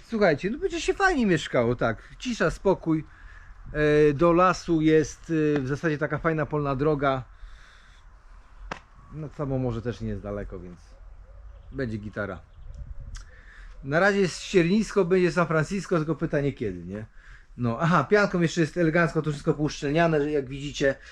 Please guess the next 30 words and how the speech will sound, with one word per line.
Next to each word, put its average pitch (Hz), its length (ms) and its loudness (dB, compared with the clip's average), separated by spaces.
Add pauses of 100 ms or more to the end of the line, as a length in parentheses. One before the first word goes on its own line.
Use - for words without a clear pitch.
(200)
żeby 131 220 -2
ta, 127 380 -2 (400)
e, 113 40 -2
żeby 131 260 -8
ten 131 220 -10
styropian 135 480 -4
się 135 160 -8
tam 127 220 -6
nie 131 160 -4
odrywał, 131 460 -4
nie 127 120 -8
odklejał 131 420 -2 (100)
podczas 127 360 -14
lania 127 240 -8
betonu, 120 360 -6
bo 117 120 -8
to 117 100 -12
się 117 120 -12
zdarzało 117 540 -4 (320)
wcześniej. 113 560 -10 (1800)
Także 185 240 -4
tak, 160 200 2
działamy. 202 480 2 (840)
Dobra, 139 220 -4
i 165 60 -6
mamy 202 240 -2
sobotę, 214 600 0 (880)
dzień, 180 200 2
w 180 40 -6
którym 190 280 0